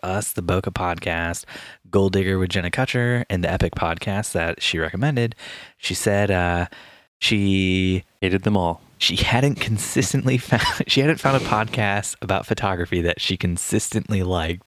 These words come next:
Speaker 1: And she also hadn't gotten around to listening to all the recommendations that people gave her on Instagram. Two separate thoughts, not connected.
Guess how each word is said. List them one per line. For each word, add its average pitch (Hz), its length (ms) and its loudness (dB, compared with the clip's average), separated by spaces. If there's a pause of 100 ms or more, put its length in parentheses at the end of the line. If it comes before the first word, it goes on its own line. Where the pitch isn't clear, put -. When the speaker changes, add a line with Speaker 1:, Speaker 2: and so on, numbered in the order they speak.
(140)
Speaker 1:
And 110 140 2
she 104 180 4
also 120 260 6
hadn't 110 260 2
gotten 104 240 2
around 92 320 2
to - 80 -2
listening 90 480 4
to - 100 4
all 90 160 2
the 90 120 4
recommendations 87 920 0
that 87 200 0
people 85 320 -2
gave 131 280 2
her 82 220 2
on 85 120 0
Instagram. 80 640 -2 (300)
Two 196 160 2
separate 175 340 0
thoughts, 87 320 -2
not 90 220 0
connected. 107 500 0